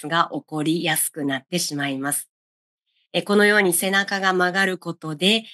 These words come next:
えー、内臓も圧迫されるため、消化不良とか便秘、また、あ、胸焼けなどの消化器疾患とか、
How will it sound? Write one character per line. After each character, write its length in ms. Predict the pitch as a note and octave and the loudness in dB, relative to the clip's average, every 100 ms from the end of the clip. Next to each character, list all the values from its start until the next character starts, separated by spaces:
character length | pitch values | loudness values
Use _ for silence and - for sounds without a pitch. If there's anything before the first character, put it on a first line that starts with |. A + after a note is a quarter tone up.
| - - | -20 -6
え 80 | |
ー、 40 | D3+ | 2
内 280 | F3 F#3+ F#3 | 4 4 2
臓 260 | F#3+ F#3+ | -4 -2
も 280 | A3 A3+ - | 0 0 -2
圧 120 | D3+ - | -8 -8
迫 240 | F3 F3 | -8 -4
さ 180 | - E3 | -4 -2
れ 120 | E3+ | -2
る 120 | E3 | -4
た 200 | E3 D#3 | -6 -4
め、 340 | D#3+ F#3+ - E3+ | 2 2 2 0
消 260 | - E3+ | 0 -2
化 180 | E3+ D#3+ | -4 -4
不 200 | D#3+ D#3 | -4 -6
良 280 | D#3+ D#3 D3+ | -4 -6 -10
と 240 | - C#3+ _ | -14 -20 _
か 280 | F#3 G3+ G3+ | 2 2 2
便 300 | D3+ D3 C#3 _ - | -2 -2 -4 _ -6
秘、 280 | C#3 C#3 _ _ _ _ - | -4 -4 _ _ _ _ -6
ま 120 | D3 | -6
た、 600 | - E3+ F3 - C#3 C3+ | 0 2 2 2 -4 -12
あ、 60 | D3 | -2
胸 400 | E3 F3+ F#3 F3+ | 2 4 4 2
焼 240 | E3+ E3+ | 0 -4
け 460 | - E3+ D#3+ G#2+ - | -6 -2 -2 -4 -8
な 180 | D3+ D3 | -8 -8
ど 220 | C#3+ C#3+ | -8 -10
の 300 | C#3 F#3+ A3+ A3+ - _ _ - | -2 0 0 -4 -20 _ _ -2
消 220 | - F#3 | 2 2
化 140 | F3+ F#3 | 2 -2
器 100 | F#3+ | -4
疾 280 | - F3 - - | -4 -6 -8 -2
患 260 | D#3 D3 | 0 0
と 240 | C#3+ C3+ - - | -6 -14 -16 -2
か、 260 | F#3+ G3 | 0 0